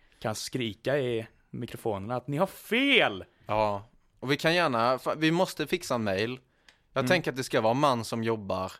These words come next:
Speaker 2: at gmail punkt com.
Speaker 1: Det är exakt det jag tänker.
Speaker 2: Ja, det borde vara ett lätt att lösa. Så jag tänker, har ni någonting, eh, ni kanske, nu som ska vi snacka om Nick Cave och vi ska snacka om Blue Oyster Cult.
Speaker 1: Mm.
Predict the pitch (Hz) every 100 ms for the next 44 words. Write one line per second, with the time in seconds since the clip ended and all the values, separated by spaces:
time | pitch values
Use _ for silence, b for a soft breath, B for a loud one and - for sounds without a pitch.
0 | - 110 - - 101 95 92 98 92 -
1 | 160 190 - 160 - 143 135 110 127 117
2 | 92 123 131 143 120 110 110 107 113 107
3 | 95 - 123 127 151 156 135 127 135 131
4 | 131 123 120 - 113 104 101 98 - b
5 | b b b b b - 95 92 98 110
6 | - 117 - 113 120 117 - 113 110 -
7 | 107 - 104 104 95 95 95 95 98 -
8 | 101 101 107 101 85 101 95 98 104 -
9 | 95 98 98 92 - - 120 - 127